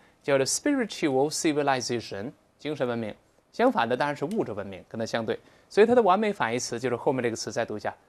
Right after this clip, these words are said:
material，material。哎，做这个形容词可以表示物质方面的，当然做名词也可以表示什么素材呀、什么材料啊也行。但是形容词是物质的，物质文明叫 material civilization，civilization 文明，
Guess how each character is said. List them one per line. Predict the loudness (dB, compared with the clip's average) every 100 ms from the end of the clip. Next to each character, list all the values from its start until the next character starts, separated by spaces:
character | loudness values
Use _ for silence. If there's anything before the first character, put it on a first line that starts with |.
| _ _
material，material。 | -6 -4 -4 -2 0 -2 -4 -10 _ _ _ _ _ _ _ _ _ _ _ -2 -2 0 0 0 2 0 0 -4 -10 _ _ _ _ _ -8
哎， | -8 -8 _
做 | 2 6 6 6 2 -6 _ -6
这 | -2
个 |
形 | 0 0
容 | -2
词 | -2 -4
可 | -4
以 |
表 | -6
示 | -6
物 | -4 -2
质 | -2
方 | -2
面 | -4 -4 -8
的， | -14 _ -2
当 | 2
然 |
做 | 6
名 | 4 4 0
词 | 0
也 | -2
可 |
以 |
表 | -4
示 | -10
什 |
么 | -10
素 | -6 -2 -2
材 | -4 -6 -2 2
呀、 | 4 2 -4 _
什 | -8
么 | -6
材 | -4 -2 0
料 | 2 4 4
啊 | 2
也 | -2
行。 | -4 -6 -8 _ _
但 | 0
是 | 2
形 | 0
容 | -2
词 | -2 -4
是 |
物 | -2 -2
质 | 2
的， | 2 0 -6 _
物 | 2 4
质 | 6
文 | 4
明 | 4 0 2
叫 | 2 4
material | 0 -2 0 2 4 2 2
civilization，civilization | 0 -4 -4 -2 -2 -4 -8 -6 -10 -12 -20 _ -2 2 6 4 4 0 0
文 | 0
明， | 0 -4